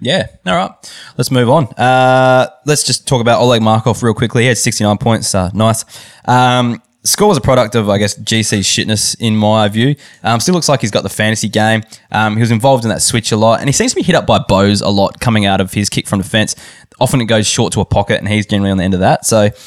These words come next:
um, especially, you know, wide, he goes a bit wider. So,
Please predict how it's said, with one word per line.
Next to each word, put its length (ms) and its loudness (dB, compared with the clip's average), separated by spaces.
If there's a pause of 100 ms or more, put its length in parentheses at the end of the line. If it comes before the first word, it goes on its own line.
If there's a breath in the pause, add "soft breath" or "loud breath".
(160 loud breath)
um, 260 0
especially, 360 -2
you 100 -2
know, 140 0 (100)
wide, 320 0
he 80 -4
goes 160 0
a 60 0
bit 140 -2
wider. 300 2 (280 loud breath)
So, 380 2